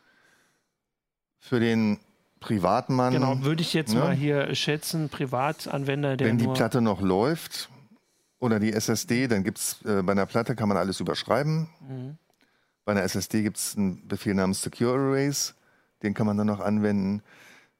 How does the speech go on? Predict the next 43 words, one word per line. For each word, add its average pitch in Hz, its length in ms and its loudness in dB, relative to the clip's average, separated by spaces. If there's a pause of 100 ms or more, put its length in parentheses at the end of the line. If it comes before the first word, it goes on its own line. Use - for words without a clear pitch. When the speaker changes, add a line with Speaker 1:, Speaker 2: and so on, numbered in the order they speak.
(220)
Speaker 1:
Wenn 113 220 2
das 110 240 2
alles 104 300 0
nicht 120 180 -2
mehr 147 140 2
ist, - 400 -2
dann 120 340 2
würde 117 180 2
ich 110 60 -2
tatsächlich 107 540 -2
zu - 200 -4
einer 98 180 2
mechanischen 95 520 0
Zerstörung 92 480 -2
auch 80 140 -2
im 92 60 -4
Privatbereich - 600 -8
greifen. - 400 -18 (720)
Speaker 2:
Okay, 156 260 -4
ja, 143 140 2
hier 147 180 0
kommt 147 200 -2
Speaker 1:
Da - 40 2
Speaker 2:
auch - 40 -2
Speaker 1:
kann - 140 -2
Speaker 2:
gleich - 100 0
Speaker 1:
sich 104 80 -4
Speaker 2:
die - 60 -2
Speaker 1:
jeder 107 160 2
eine 104 80 2
Speaker 2:
Antwort, 127 200 0
genau, 110 120 2
Speaker 1:
beliebige 107 200 2
Speaker 2:
versch- 107 40 2
Speaker 1:
Methode, 104 640 2 (140)
ähm, 92 180 0
ausdenken. 95 840 -2
Ich, - 240 -8
ähm, 90 160 0
empfehle 90 320 -2
nur 87 300 -2
entsprechende 87 420 -8
Schutzkleidung. - 540 -10